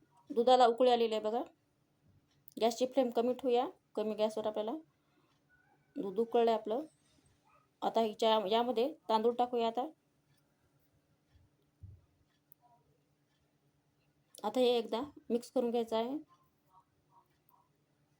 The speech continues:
आता यावर आपल्याला झाकण ठेवायचं आहे.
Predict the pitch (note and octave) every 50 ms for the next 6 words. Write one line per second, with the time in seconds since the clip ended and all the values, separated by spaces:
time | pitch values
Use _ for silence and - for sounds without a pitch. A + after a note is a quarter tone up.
0 | _ _ _ _ _ _ _ _ _ _ _ _ _ _ _ _ _ _ _ _
1 | _ _ - - - _ _ _ _ _ - - - _ _ _ _ _ - -
2 | - _ _ - - - - A3 A3 B3 B3 B3 B3 C4 C4+ C4+ C4 C4 A#3 A#3
3 | B3+ D#4+ D#4 - _ F#3+ - A3+ A3+ - B3+ C4 C4 C4+ B3+ A#3 A3 A3+ - A3
4 | A3+ A3+ A#3 C#4